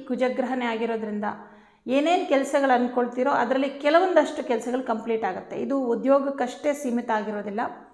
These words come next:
ನಿಮ್ಮ ಬೇರೆ ಬೇರೆ ಕೆಲಸಗಳು, ಆಸ್ತಿ ವಿಚಾರಕ್ಕೆ ಸಂಬಂಧಪಟ್ಟಂತೆ ಕೋರ್ಟ್ ವಿಚಾರ ಆಗಿರ್ಬೋದು, ಹಾಗೆ ಕೆಲವೊಂದು, ಆ, ಹಣಕಾಸಿನ ವಿಷಯಗಳು,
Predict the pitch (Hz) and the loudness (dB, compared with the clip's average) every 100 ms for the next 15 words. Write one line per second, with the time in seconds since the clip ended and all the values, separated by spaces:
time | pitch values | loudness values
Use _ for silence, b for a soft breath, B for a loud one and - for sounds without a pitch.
0 | b b b b 254 269 254 254 254 262 | b b b b 2 4 6 6 6 4
1 | 247 226 208 220 196 202 - - _ b | 2 -2 -6 -6 -8 -8 -12 -20 _ b
2 | b b 233 240 - 262 254 254 233 233 | b b 2 2 -2 -2 0 0 0 -2
3 | 233 220 220 220 214 220 214 208 226 - | -4 -2 -4 -4 -6 -6 -6 -4 -6 -8
4 | - - _ - 247 254 247 240 240 226 | -16 -20 _ 4 6 6 2 -2 0 0
5 | 214 220 202 214 214 220 220 B B B | 0 -2 -4 -4 -2 -4 -4 B B B
6 | 233 226 247 240 - - - 247 247 240 | -4 0 2 2 -2 -8 -2 2 2 2
7 | 233 226 - - 208 214 214 208 - 240 | 0 0 -2 -4 -2 -2 -2 -4 -6 -4
8 | 254 277 269 254 233 220 233 214 | 0 2 2 0 -2 -2 -4 -2